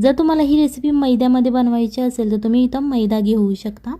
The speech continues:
अर्धा चमचा तेल घ्यायचं आहे आणि चवीनुसार मीठ घ्यायचं आहे. इथे आज आपण हेल्दी रेसिपी बनवणार आहोत, so त्याच्यासाठी इथे मी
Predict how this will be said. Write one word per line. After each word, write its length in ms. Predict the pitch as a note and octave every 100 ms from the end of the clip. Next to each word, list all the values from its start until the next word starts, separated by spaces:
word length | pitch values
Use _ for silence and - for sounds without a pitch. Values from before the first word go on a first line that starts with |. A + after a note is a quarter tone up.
| - - - - -
अर्धा 280 | A#3+ B3+ C#4
चमचा 300 | C#4+ C4 C#4+
तेल 300 | C#4 C4+ C4+
घ्यायचं 320 | C#4 B3+ C4
आहे 220 | B3 B3+
आणि 160 | A#3+ A#3+
चवीनुसार 600 | B3 G#3+ G#3+ G#3+ C4 C#4
मीठ 260 | A#3+ G#3+
घ्यायचं 400 | G#3 G#3+ F#3+ -
आहे. 260 | F#3 F3+ B3 - - - - -
इथे 200 | A#3+ B3
आज 160 | C#4 C#4
आपण 200 | C#4 C4+
हेल्दी 320 | C4 A#3+ B3
रेसिपी 360 | C4 B3+ C4
बनवणार 420 | B3 A#3+ A3+ A3 A3
आहोत, 260 | G#3+ A#3+
so 120 | B3
त्याच्यासाठी 560 | C4 B3 A3 A#3 B3+ A3+
इथे 280 | - A3 B3+
मी 180 | A3